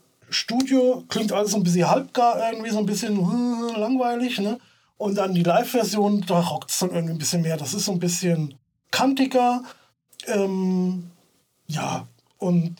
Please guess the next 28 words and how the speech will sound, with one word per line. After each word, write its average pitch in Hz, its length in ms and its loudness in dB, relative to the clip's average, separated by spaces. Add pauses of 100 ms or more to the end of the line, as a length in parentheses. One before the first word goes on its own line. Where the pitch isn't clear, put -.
ähm, 170 420 -4
vielleicht - 460 -4
auch 180 160 -2
hier 208 120 -2
und 180 100 0
da 190 80 2
mal 180 100 2
ein 170 60 0
bisschen 175 240 2
härter 262 360 2
oder 220 120 0
so. 233 100 -2
Gerade 208 300 2
wenn 208 100 0
man 202 80 2
so 175 120 2
Sachen 190 300 0
siebziger 185 440 -4
Jahre, 185 160 0
ich 175 60 -2
hab 170 160 -6
irgendwie 202 320 -2
mal 185 260 0
ein, 170 260 0 (480)
ein 175 200 0
Live-Video 208 720 0
gehabt, 185 400 -4
äh, 170 240 0